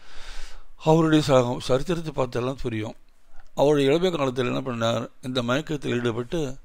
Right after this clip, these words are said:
ஈடுபட்டார். அப்புறம் தவறு உணர்ந்து கொண்டு, உணர்ந்து கொண்டு இனிமேல் உயிர் இது பிரயோஜனம் இல்லை அப்படின்ட்டு உயிரை மாற்றிக் கொள்வதற்காக அந்த, அம், அம், திருவண்ணாமலை கோபுரம்,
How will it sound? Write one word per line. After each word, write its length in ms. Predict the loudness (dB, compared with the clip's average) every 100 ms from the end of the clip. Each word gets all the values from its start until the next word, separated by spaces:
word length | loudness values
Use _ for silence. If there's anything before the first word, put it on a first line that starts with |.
| -6 -6 -8 -6
ஈடுபட்டார். 560 | -4 -4 -4 -2 -2 -4 -12 -20 -12
அப்புறம் 300 | -8 -2 -2
தவறு 320 | 2 2 4 2
உணர்ந்து 300 | 0 -2 -2
கொண்டு, 420 | -2 -4 -6 -8 -12 -12 -14 -8
உணர்ந்து 300 | -4 -2 -2
கொண்டு 360 | -4 0 0 0
இனிமேல் 360 | 0 0 2
உயிர் 240 | 2 2 2
இது 220 | 0 -2 -4 -8 -8
பிரயோஜனம் 600 | -8 -4 -2 0 -2 -6
இல்லை 200 | -4 -4 -4 -8
அப்படின்ட்டு 360 | -6 -4 -4 -4
உயிரை 320 | -2 0 0
மாற்றிக் 320 | -2 -4 -4
கொள்வதற்காக 760 | -2 -2 -2 0 0 2 2 0 -4 -8 -14 -8
அந்த, 240 | -2 0
அம், 300 | 0 -2 -8 -16 -14
அம், 520 | -8 -6 -4 -2 -2
திருவண்ணாமலை 640 | -2 -4 -2 -2 -2 -4 -4
கோபுரம், 380 | -4 -2 -2